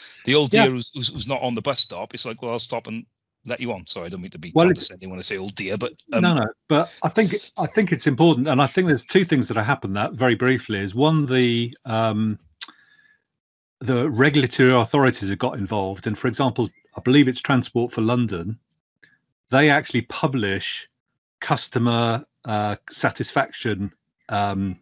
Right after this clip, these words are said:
Speaker 2: results for each of the bus companies in London based on mystery shopping.
Speaker 1: Mm.
Speaker 2: And the reason I know that is some of our company used to be mystery shoppers.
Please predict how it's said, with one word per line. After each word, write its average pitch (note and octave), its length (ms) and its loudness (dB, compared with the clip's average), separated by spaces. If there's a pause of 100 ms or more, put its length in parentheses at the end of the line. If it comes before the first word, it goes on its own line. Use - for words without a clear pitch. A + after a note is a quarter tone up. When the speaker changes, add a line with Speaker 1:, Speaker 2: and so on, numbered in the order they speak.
Speaker 2:
results A#2+ 460 2
for - 100 2
each C3 200 0
of A2 60 -6
the G#2+ 60 0
bus D#3+ 220 0
companies G#2 460 -2
in G#2 80 0
London G#2 460 0 (840)
based D3 340 4
on B2 220 6
mystery C3 340 2
shopping. - 480 -4 (480)
Speaker 1:
Mm. F2 260 -14 (180)
Speaker 2:
And A2+ 80 -4
the B2 60 0
reason C#3 280 4
I B2+ 60 2
know C3+ 200 0
that G#2 220 -8
is G2 180 -8
some A#2 240 -4
of A2 140 -2
our A2 140 -2
company G#2+ 380 -2
used G#2+ 280 -2
to - 40 -10
be A2 100 0
mystery G#2 320 -6
shoppers. F2+ 520 -8